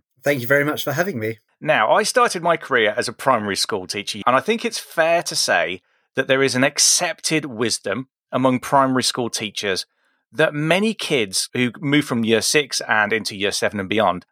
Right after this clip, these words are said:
Speaker 2: they struggle in secondary school because of the change in teaching approach. So moving from a small school, having one teacher who takes care of them most of the time in a single room,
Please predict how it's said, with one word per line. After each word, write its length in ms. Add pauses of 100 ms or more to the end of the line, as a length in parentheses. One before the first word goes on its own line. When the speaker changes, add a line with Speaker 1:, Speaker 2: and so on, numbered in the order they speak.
Speaker 2:
they 420
struggle 840
in 160
secondary 520
school 280
because 260
of 80
the 80
change 380
in 80
teaching 400
approach. 340
So 180 (360)
moving 500
from 240
a 60
small 420
school, 500
having 340
one 200
teacher 400
who 120
takes 280
care 360
of 100
them 220
most 260
of 40
the 80
time 500
in 100
a 60
single 400
room, 400